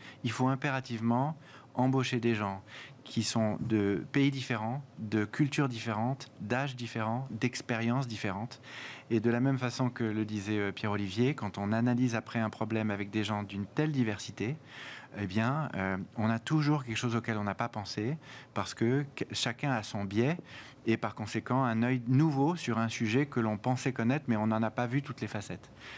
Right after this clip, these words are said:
Et ça, c'est une enri-, c'est un enrichissement, euh, extraordinaire.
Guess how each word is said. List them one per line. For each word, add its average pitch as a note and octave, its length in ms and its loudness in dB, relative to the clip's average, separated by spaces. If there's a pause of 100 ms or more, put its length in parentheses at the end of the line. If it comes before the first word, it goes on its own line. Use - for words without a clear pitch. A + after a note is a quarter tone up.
Et A2 80 2
ça, D3 160 2
c'est C3 180 -2
une A2 160 2
enri-, G#2+ 360 -2
c'est - 160 -4
un G#2+ 180 2
enrichissement, A#2 640 2
euh, A2+ 100 -2
extraordinaire. G2+ 580 -2